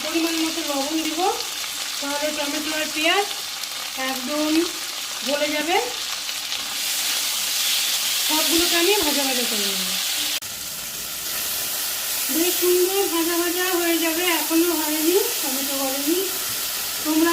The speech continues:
এভাবে রান্না করে দেখো, খেতে সত্যি খুব ভালো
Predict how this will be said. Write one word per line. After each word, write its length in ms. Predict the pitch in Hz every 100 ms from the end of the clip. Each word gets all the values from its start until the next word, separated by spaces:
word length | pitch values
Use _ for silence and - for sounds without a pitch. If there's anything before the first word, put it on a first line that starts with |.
| 330
এভাবে 340 | 320 339 330 381 440 - 277
রান্না 320 | 277 285 302
করে 160 | 302 302 285
দেখো, 240 | 269 269 359 359
খেতে 300 | 277 269 294 -
সত্যি 280 | 269 269 311 294
খুব 140 | 311 302
ভালো 200 | 269 277